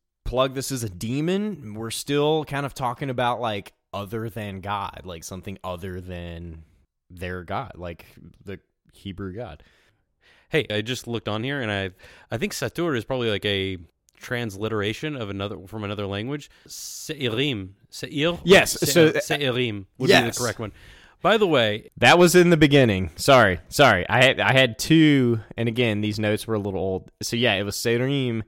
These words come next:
Speaker 1: and Se-, the other one. So Se'irim would be the Hebrew, right?
Speaker 2: Yeah, Se-,
Speaker 1: Okay.
Speaker 2: Se'ir. So there's no T. There's, like, a, it's Se'ir would be, like, a goat. Se'ir.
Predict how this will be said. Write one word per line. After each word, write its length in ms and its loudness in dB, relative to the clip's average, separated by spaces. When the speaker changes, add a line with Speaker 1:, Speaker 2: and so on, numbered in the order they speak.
Speaker 1:
and 180 -6
Se-, 520 -4
the 260 -4
other 260 4
one. 320 -10
So 200 -4
Se'irim 600 0
would 180 -2
be 140 -4
the 100 -8
Hebrew, 440 -10
right? 280 -8
Speaker 2:
Yeah, 280 -2
Se-, 360 -10
Speaker 1:
Okay. 200 -6
Speaker 2:
Se'ir. 320 -2
So 160 -4
there's 260 -2
no 160 0
T. 300 -6
There's, 220 -2
like, 140 -4
a, 160 -14
it's 240 -14
Se'ir 840 -4
would 120 -8
be, 120 -2
like, 340 -6
a 100 -12
goat. 320 -6
Se'ir. 420 -6